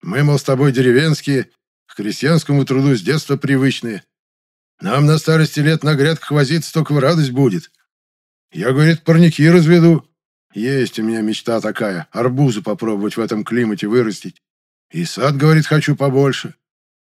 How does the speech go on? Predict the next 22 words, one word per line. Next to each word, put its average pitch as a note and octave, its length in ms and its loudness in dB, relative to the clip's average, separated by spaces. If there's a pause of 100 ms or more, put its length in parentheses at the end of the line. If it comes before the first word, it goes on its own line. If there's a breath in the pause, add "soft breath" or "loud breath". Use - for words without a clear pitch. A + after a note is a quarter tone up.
Наливки B2 560 0
буду, D#3 280 6
говорит, D3+ 260 4
делать B2+ 400 0
и A#2 40 -2
варенье». B2+ 640 2 (540)
Он F#2+ 140 -16
опять G#2 320 -10
посмотрел G#2 500 -6
на G2+ 80 -4
супругу, A2 560 -4
словно G#2+ 340 -2
ища G2+ 220 -4
подтверждение G2+ 680 -4
своих F#2+ 300 -6
слов. G2 340 -10 (540)
А E2+ 140 -14
Ложкина G2 480 -6
с F#2 60 -12
довольным G#2 380 -4
видом G#2 240 -2
кивнула. A2+ 500 -4